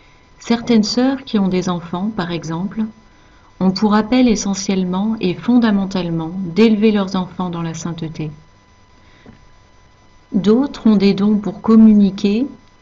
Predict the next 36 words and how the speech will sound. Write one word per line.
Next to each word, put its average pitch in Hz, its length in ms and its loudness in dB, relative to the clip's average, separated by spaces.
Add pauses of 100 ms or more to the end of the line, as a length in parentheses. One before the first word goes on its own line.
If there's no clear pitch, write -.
(440)
et 202 80 4
leur 196 180 4
appel 233 380 4
peut 202 220 0
être 214 300 -2
de 175 120 -4
prêcher 220 420 0
la 196 140 0
bonne 185 200 -2
nouvelle 185 460 -2
et 214 80 2
la 180 140 -2
repentance 185 720 -4
à 175 80 -4
tous 262 240 0
ceux 233 320 -2
que 226 160 -2
leur 180 200 0
envoie 180 260 -4
le 180 100 -4
Seigneur. 165 500 -6 (1160)
D'autres 240 320 4
encore 233 420 0
sont 202 160 -2
des 185 220 0
intercesseurs 208 720 -2
efficaces, 208 760 -4 (180)
et 196 100 2
c'est 233 400 2
leur 190 240 0
appel. 165 440 -6 (2000)
Certains 262 640 4
appels 240 680 2
sont 190 240 -4
très 233 260 -2
spécifiques, 196 880 -4